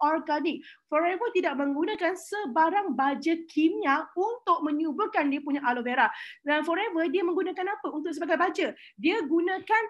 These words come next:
uh, pelepah tu sendiri sebagai baja. Sebab Forever, apabila dia, uh, dia, dia ambil aloe vera tu, dia petik aloe vera tu, dia akan, uh, kupas dia punya kulit, kemudian dia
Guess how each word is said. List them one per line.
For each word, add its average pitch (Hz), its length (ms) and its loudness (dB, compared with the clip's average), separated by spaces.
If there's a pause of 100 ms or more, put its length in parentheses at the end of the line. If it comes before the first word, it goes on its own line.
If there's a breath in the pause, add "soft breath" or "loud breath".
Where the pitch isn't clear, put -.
(280 loud breath)
uh, 277 240 0
pelepah 427 460 -2 (100)
tu 392 160 0
sendiri 359 320 2
sebagai 294 240 -2
baja. 247 400 0
Sebab 294 320 0
Forever, 262 400 -2
apabila 294 400 -4
dia, 339 160 0 (240)
uh, 262 80 2
dia, 294 160 -2
dia 277 160 0
ambil 349 320 0
aloe 269 160 2
vera 247 160 0
tu, 330 80 0
dia 311 80 -2
petik - 320 -4
aloe 269 80 0
vera 247 320 0
tu, 403 80 0 (320 loud breath)
dia 330 240 2
akan, 370 400 -2
uh, 277 160 -2
kupas 349 320 0 (140)
dia 285 160 -2
punya 269 640 -2
kulit, 269 400 2 (160 loud breath)
kemudian 320 320 -4
dia 320 80 0